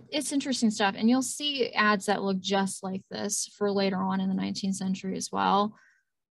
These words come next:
Uh, you'll see other ones, I'll say, if your friends in America have purchased your, purchased your passage, can you come to our office immediately so we can get your name? So that's kinda how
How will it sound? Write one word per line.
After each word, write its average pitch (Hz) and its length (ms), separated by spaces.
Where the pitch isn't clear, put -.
Uh, 185 480
you'll 208 220
see 208 200
other 208 240
ones, 202 260
I'll 190 140
say, 190 480
if 202 400
your 202 220
friends 196 500
in 190 60
America 185 560
have 196 280
purchased 202 340
your, 196 200
purchased 208 420
your 196 100
passage, 190 640
can 185 180
you 180 60
come 196 240
to 190 120
our 180 140
office 185 380
immediately 185 560
so 190 140
we 196 120
can 190 120
get 185 120
your 190 140
name? 190 420
So 196 380
that's 240 440
kinda 294 260
how 214 520